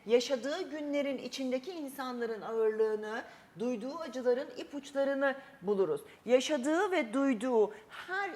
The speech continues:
ikisi de sıfat fiildir. O zaman bunu söyleyemiyoruz. Diğer şıklar sağlanacak mı bakalım? Dördüncü cümlede çatı özelliği aranmaz. Hangi sözcüklerde aramıyorduk çatı özelliğini? İsim ve isim soylu sözcüklerde çatı özelliği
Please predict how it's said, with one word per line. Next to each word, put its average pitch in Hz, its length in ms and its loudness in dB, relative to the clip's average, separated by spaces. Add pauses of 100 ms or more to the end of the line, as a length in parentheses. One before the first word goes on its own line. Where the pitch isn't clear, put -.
ikisi 320 420 -4
de 285 280 8 (180)
sıfat 262 520 -4
fiildir. 202 600 -2
O - 80 -4
zaman 196 380 -4
bunu 185 160 -6
söyleyemiyoruz. 190 1000 -4 (380)
Diğer 277 300 6
şıklar 214 460 0
sağlanacak 196 800 0
mı 156 140 -6
bakalım? 151 640 -2 (580)
Dördüncü 302 460 10
cümlede 359 420 -2
çatı 320 280 -2
özelliği 277 800 2
aranmaz. 233 720 4
Hangi 440 280 -4
sözcüklerde 247 760 -2
aramıyorduk 208 540 -4
çatı 202 240 -10
özelliğini? 190 800 -6 (340)
İsim 262 360 -2
ve 220 80 -2
isim 262 260 -6
soylu 185 280 -4
sözcüklerde 180 680 -4
çatı 226 280 -6
özelliği 175 760 -2